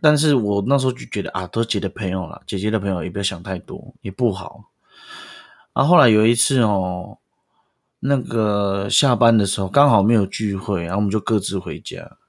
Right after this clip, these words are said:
就我姐姐的店下班之后。然后那个时候，突然雨轩姐姐就赖我，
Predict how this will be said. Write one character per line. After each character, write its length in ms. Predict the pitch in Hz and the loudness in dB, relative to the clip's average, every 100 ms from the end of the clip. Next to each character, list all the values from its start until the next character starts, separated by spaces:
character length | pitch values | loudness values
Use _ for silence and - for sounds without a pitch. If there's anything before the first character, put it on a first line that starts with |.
| _ | _
就 160 | - 107 | -2 0
我 100 | 101 | 2
姐 140 | 98 | -2
姐 160 | 87 92 | -4 -2
的 120 | 95 | -2
店 220 | 113 104 | -2 -2
下 180 | 92 95 | 0 0
班 200 | 92 90 | 0 -2
之 160 | 87 92 | -4 -8
后。 200 | 73 - _ - - - - - - - _ | -8 -14 _ -20 -18 -18 -16 -16 -18 -20 _
然 140 | 110 120 | 2 4
后 60 | |
那 100 | 185 | 4
个 100 | 185 | 2
时 160 | 139 143 | 2 4
候， 240 | 175 160 - _ _ _ _ _ _ _ _ _ _ _ _ _ _ _ - 131 | 4 2 -6 _ _ _ _ _ _ _ _ _ _ _ _ _ _ _ -16 -8
突 140 | - 151 | 0 4
然 200 | 143 113 | 6 6
雨 80 | 107 | 4
轩 260 | 123 131 | 2 2
姐 160 | 117 104 | 2 0
姐 140 | 113 | 2
就 140 | 117 117 | 4 6
赖 240 | 107 | 4
我， 100 | 90 | 0